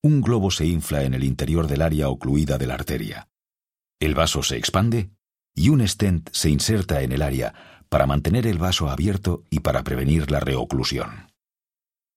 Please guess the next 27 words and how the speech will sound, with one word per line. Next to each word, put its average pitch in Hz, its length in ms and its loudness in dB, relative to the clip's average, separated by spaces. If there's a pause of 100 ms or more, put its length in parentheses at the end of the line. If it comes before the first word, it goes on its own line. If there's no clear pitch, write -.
(400)
Si - 160 2
el 95 100 4
paciente 117 420 2
no 104 120 2
está 98 260 0
preparado 71 500 0
para 64 200 -2
la 65 80 -2
intervención 65 680 0
coronaria 76 560 2
percutánea, 67 720 -2 (440)
debe 139 220 4
ser 127 220 0
tratado 95 460 0
con 78 180 2
terapia 85 360 0
trombolítica 76 840 0 (260)
dentro 131 380 2
de 120 80 0
los 107 160 0
treinta 110 360 0
minutos 90 460 2
del 69 140 2
inicio 73 340 2
de 67 80 0
los 62 160 -2
síntomas. - 600 -4